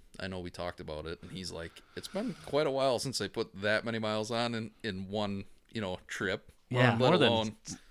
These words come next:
Speaker 2: more than miles, it's seat time, too.
Speaker 1: Oh, right,
Speaker 2: Sitting
Speaker 1: yeah.
Speaker 2: out, sitting on a snowmobile for eight hours.
Speaker 1: Back and forth and back and forth,
Speaker 2: That's
Speaker 1: yeah.
Speaker 2: brutal.
Speaker 1: Yep.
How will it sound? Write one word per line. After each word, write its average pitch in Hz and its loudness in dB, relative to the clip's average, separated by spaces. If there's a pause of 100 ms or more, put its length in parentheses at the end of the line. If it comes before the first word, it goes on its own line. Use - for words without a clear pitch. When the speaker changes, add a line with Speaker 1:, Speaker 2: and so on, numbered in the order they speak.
(120)
Speaker 2:
more 151 2
than 113 4
miles, 117 4
it's 95 -4
seat 156 -4
time, 92 -4
too. 151 -2
Speaker 1:
Oh, 143 10
right, 104 4
Speaker 2:
Sitting 92 -2
Speaker 1:
yeah. 120 4
Speaker 2:
out, - -4
sitting - 0
on 135 2
a 123 -2
snowmobile 139 -2
for 98 -4 (240)
eight 101 -6
hours. 90 -10
Speaker 1:
Back 95 -2
and 90 -10
forth 92 -6
and 92 -10
back 87 -2
and 82 -8
forth, 87 -8
Speaker 2:
That's - -6
Speaker 1:
yeah. 87 -4
Speaker 2:
brutal. 104 -2 (180)
Speaker 1:
Yep. 85 -10